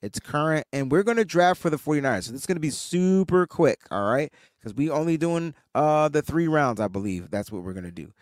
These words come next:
Uh, I can't remember what I put it on now 'cause we did this at the beginning of the show. All right, so the Steelers are on the clock, <laughs> all right? And let's see if they go Joey Porter here. I'm, I'm interesting to see.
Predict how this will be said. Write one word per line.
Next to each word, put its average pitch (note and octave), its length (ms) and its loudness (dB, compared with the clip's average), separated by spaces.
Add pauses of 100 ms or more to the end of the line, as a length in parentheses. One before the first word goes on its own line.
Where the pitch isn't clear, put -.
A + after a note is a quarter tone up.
(300)
Uh, G2 120 -2
I G#2 60 -2
can't B2 180 -2
remember A#2 200 -2
what G#2+ 120 2
I G#2 60 2
put G#2+ 160 -2
it F#2+ 80 -2
on E2+ 200 -6
now D#2 140 -8
'cause G2 200 -16
we F#2+ 80 -12
did F2+ 160 -10
this F#2 140 -14
at E2 80 -10
the - 60 -20
beginning D#2 260 -10
of C#2 60 -10
the C2+ 40 -10
show. C2+ 340 -6
All A2+ 80 0
right, - 180 2
so D3+ 260 6 (280)
the C#3+ 60 0
Steelers A3 460 6
are F#3 120 4
on F#3 200 4
the C#3+ 80 0
clock, A3 480 2
<laughs> - 560 -2
all C#3+ 140 0
right? F3 400 4
And E3 340 0
let's C4 280 2
see D4+ 160 2
if C#4+ 80 -2
they C4+ 120 0
go B3 200 6
Joey G#3+ 360 2
Porter F#3 360 4
here. F2+ 300 -2
I'm, B2+ 220 -4
I'm C3+ 200 -4
interesting F3 600 -6
to D3+ 80 -4
see. D#3+ 500 -4